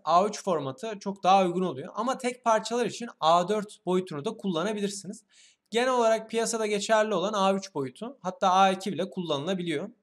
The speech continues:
Tasarımın detaylarına bağlı olarak. Ama, e, yazıcıdan çıktı alacağınızı varsaydığımızda A dört olarak da alabilirsiniz. A dörtün yatay ve dikey olarak bakın iki yönü var.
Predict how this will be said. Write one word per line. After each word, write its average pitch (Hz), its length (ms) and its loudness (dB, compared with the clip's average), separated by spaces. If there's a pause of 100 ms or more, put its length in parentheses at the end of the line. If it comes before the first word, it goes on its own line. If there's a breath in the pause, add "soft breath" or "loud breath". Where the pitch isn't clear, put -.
(240)
Tasarımın 180 640 -2
detaylarına 170 640 0
bağlı 160 260 4
olarak. 143 260 -6 (460 soft breath)
Ama, 208 420 -2 (260 loud breath)
e, 165 100 -2
yazıcıdan 202 680 0
çıktı - 320 -4
alacağınızı 185 640 0
varsaydığımızda 139 1040 -2 (200)
A 214 260 2
dört 208 220 0
olarak 139 400 -4
da 262 200 -10 (360 soft breath)
alabilirsiniz. 196 760 0
A 180 240 0
dörtün 196 300 -2
yatay 185 400 0
ve 180 120 -4
dikey 208 240 -4
olarak 170 380 -2
bakın 170 200 -8
iki 185 440 -6
yönü 170 320 -2
var. 160 200 -8